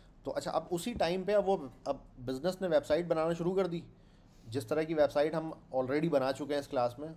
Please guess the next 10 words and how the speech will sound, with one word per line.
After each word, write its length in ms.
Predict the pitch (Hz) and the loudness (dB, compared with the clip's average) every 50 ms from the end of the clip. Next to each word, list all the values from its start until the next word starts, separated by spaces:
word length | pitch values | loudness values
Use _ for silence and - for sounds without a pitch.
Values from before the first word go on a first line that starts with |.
| - - | -12 -10
उस 140 | 151 147 - | -10 -4 -2
तरह 160 | - 160 160 | 0 0 0
की 100 | 156 160 | 0 0
website 420 | 151 139 135 - - 131 147 160 143 | 2 2 2 2 2 0 0 0 0
business 340 | 135 127 120 139 143 143 - | -4 -4 -2 -4 -6 -4 -6
ने 80 | 165 156 | -4 -2
बनाना 320 | 139 120 117 117 123 143 | -2 -2 -2 -2 -4 -6
शुरू 220 | 135 - 131 127 | -6 -6 -6 -6
कर 100 | 113 104 | -6 -8
दी। 180 | 87 82 82 | -10 -12 -16